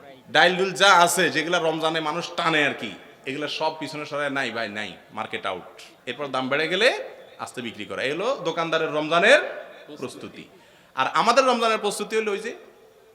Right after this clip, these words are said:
বেগুন, বেসম, ছোলা, চিনি সব কিনা টাল দিয়ে ফেলানো। মনে হয় যে এটা খাওয়ার মাস আসতেছে। কি মাস আসতেছে? রমজান মাসটা কিসের মাস?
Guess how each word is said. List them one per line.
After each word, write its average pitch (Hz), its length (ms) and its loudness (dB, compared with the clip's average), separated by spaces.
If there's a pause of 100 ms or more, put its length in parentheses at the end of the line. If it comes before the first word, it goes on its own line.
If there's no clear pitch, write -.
(100)
বেগুন, 170 440 -4
বেসম, 165 480 -2
ছোলা, 180 380 -4
চিনি 185 320 -4
সব 190 200 -2 (100)
কিনা 180 320 -4
টাল 160 200 0
দিয়ে 135 140 -2
ফেলানো। 110 360 -4
মনে 147 220 -4
হয় 180 140 -8
যে 190 80 -10
এটা 190 120 -10
খাওয়ার 170 380 4
মাস 170 200 0
আসতেছে। 101 360 -8 (320)
কি 190 80 -6
মাস 196 160 0
আসতেছে? 196 440 -2 (760)
রমজান 151 260 0
মাসটা 175 240 -2
কিসের 202 260 2
মাস? 185 240 6